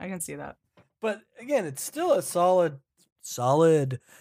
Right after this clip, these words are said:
Speaker 2: uh, story.
Speaker 1: <laughs>
Speaker 2: And I like, and
Speaker 1: Totally.
Speaker 2: you've already said you, I love the look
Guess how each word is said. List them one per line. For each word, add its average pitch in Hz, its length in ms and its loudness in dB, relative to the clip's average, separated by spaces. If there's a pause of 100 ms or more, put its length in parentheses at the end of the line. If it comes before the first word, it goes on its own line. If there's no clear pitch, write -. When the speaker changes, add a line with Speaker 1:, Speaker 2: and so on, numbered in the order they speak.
(300)
Speaker 2:
uh, 123 720 -2
story. 254 800 0
Speaker 1:
<laughs> - 80 -18
Speaker 2:
And 143 140 2
I 147 40 6
like, 160 300 2
and 156 100 -4
Speaker 1:
Totally. 175 500 0 (100)
Speaker 2:
you've 180 160 -2
already 214 180 4
said 185 240 0
you, 165 260 -4
I 160 80 -2
love 175 360 2
the 165 80 0
look 151 400 0